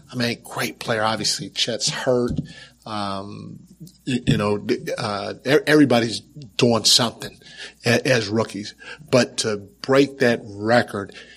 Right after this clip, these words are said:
with your team sitting in the third spot and going to the playoffs, and you've been starting for this team all year, come on, man. He, he, that's, that's a no-brainer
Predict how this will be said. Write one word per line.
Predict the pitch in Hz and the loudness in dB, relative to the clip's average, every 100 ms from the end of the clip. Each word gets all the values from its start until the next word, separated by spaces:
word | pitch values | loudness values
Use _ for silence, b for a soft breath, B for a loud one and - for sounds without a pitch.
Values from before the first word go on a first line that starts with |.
| B _ _ | B _ _
with | 104 104 | -10 -8
your | 107 | -10
team | - - 139 127 110 | -2 0 4 2 2
sitting | - - 139 - | 0 2 0 -2
in | 104 | -12
the | 98 | -12
third | - - 123 120 101 | -10 2 4 4 2
spot | - 120 107 | -2 -2 -4
and | 104 | -6
going | 110 110 104 | -4 -2 -2
to | - | -6
the | |
playoffs, | - - 131 117 101 101 - - | -8 0 2 2 0 -4 -6 -8
and | 107 | -10
you've | 104 95 | -10 -8
been | 104 | 0
starting | - - 120 104 | 0 4 4 4
for | - 110 | -2 -4
this | 107 - | 0 0
team | - 120 107 101 | 2 0 -2 -6
all | 107 110 104 | -2 2 4
year, | 98 104 117 110 90 - B B B B B - - - - | 2 2 4 4 2 -8 B B B B B -2 -2 -4 -2
come | - 107 | 0 2
on, | 92 101 101 | 0 -4 -6
man. | 98 98 101 B B B B _ - - | -6 -6 -12 B B B B _ -20 -4
He, | 113 107 110 - | -2 -2 -4 -6
he, | 156 117 120 - | -2 -2 0 0
that's, | 120 104 - | 2 2 2
that's | 123 - | 2 2
a | 107 104 | -2 -4
no-brainer | 107 113 117 104 110 113 107 104 104 | 0 4 4 2 0 2 2 0 -4